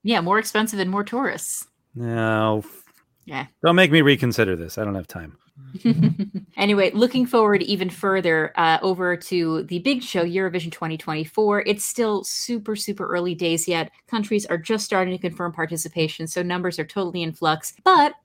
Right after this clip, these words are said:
Speaker 1: have an interesting tidbit of news that has just kind of come through the airwaves this past week. Portugal has confirmed that they will be in it, which normally wouldn't be that big of a deal. However,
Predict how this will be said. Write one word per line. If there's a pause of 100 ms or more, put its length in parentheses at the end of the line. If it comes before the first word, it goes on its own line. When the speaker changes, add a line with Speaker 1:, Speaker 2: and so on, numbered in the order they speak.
(140)
Speaker 1:
have
an
interesting
tidbit
of
news
that
has
just
kind
of
come
through
the
airwaves
this
past
week. (220)
Portugal
has
confirmed
that
they
will
be
in
it,
which
normally
wouldn't
be
that
big
of
a
deal.
However,